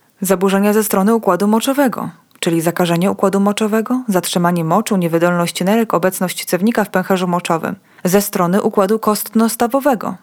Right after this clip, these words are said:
czyli ostry ból stawów, zmiany pourazowe, w tym niezdiagnozowane złamanie dna moczanowa. Ze strony układu krwiotwórczego, czyli niedokrwistość czy choroby rozrostowe krwi.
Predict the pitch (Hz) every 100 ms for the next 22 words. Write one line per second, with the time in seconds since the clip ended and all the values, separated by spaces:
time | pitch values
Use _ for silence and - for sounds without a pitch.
0 | _ - 170 - 208 196 - 170 165 160
1 | - 196 202 196 220 - - 190 185 175
2 | 170 185 170 160 170 226 208 175 - 180
3 | 180 - 196 226 247 190 185 190 175 180
4 | 220 180 170 165 208 233 226 - - -
5 | - 190 202 175 175 180 175 180 110 117
6 | _ _ _ - 196 202 196 185 214 220
7 | - 175 208 - 190 185 - 240 - 254
8 | - - - 170 170 170 160 - 214 220
9 | - 262 - - - - 175 226 226 170
10 | 202 190 190 190 175 170 208 - - 196